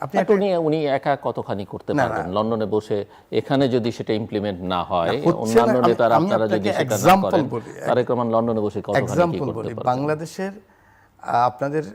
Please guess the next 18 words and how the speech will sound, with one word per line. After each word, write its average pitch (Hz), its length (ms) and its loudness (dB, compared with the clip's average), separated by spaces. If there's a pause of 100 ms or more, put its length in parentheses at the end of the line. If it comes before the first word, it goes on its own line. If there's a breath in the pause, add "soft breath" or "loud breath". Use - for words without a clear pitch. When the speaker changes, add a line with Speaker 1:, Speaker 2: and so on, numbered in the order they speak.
(160)
Speaker 1:
এই, 127 480 -8
এই 131 300 -8
যে 139 240 -4
ঢাকা 156 760 4 (280)
বা 120 440 0 (280)
বড় 127 200 6
বড় 131 260 2
শহরগুলি 135 640 0
ছাড়া 110 400 -4
Speaker 2:
হুম। 120 160 -10 (480 loud breath)
Speaker 1:
আমাদের 135 440 -2 (260)
বাংলাদেশের 131 640 -2 (1120)
বিরাশি 180 380 0
পার্সেন্ট 185 380 -6
সিট - 260 -10
কিন্তু 135 420 -6 (160)
শহরের 131 420 0
বাইরে। 110 340 -6